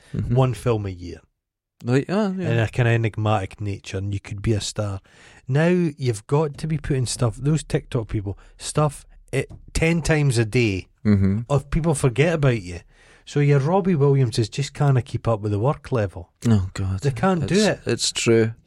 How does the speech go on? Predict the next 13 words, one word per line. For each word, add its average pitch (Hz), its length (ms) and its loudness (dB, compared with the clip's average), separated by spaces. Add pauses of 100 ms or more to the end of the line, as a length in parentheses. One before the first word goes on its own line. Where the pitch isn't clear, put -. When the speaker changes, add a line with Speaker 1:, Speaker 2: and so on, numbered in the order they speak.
(300)
Speaker 2:
They 156 80 -6
can't 180 320 -4
rely, 139 240 2
"I 151 180 2
am 180 80 0
famous." 156 500 -2
No, 151 100 0
you're 120 260 2
not 127 160 2
anymore. 120 200 0 (120)
Speaker 1:
No, 185 60 2
not 180 160 0
anymore. 135 440 0